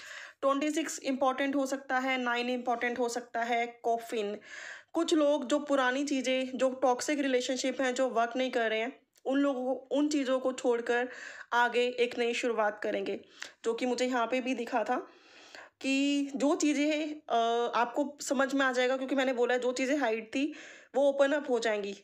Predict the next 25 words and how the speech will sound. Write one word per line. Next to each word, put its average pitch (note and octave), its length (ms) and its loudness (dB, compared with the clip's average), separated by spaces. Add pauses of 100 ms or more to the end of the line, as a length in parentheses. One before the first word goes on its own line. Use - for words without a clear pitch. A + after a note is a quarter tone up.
जो C4+ 120 2
कन्फ्यूजन C4+ 520 2
है, C#4+ 120 2
वो C#4 120 0
क्लैरिटी B3 500 2
में C4+ 120 0 (400)
कन्वर्ट B3 400 0
हो A#3+ 100 2
जाएगी। A3+ 380 0 (540)
Then D4 220 6
definitely C4+ 460 2
कुछ C#4 220 -2
लोग C#4 320 0 (300)
कुछ D4+ 160 -2
पर्सन C4 380 2
को C4 120 4
छोड़ B3 240 2
के C4 220 0 (200)
किसी C4 200 0
नए C4 180 2
पर्सन A#3+ 360 0
के A#3+ 120 0
साथ A#3+ 220 0
अपनी A#3+ 220 -2
लाइफ A3+ 280 0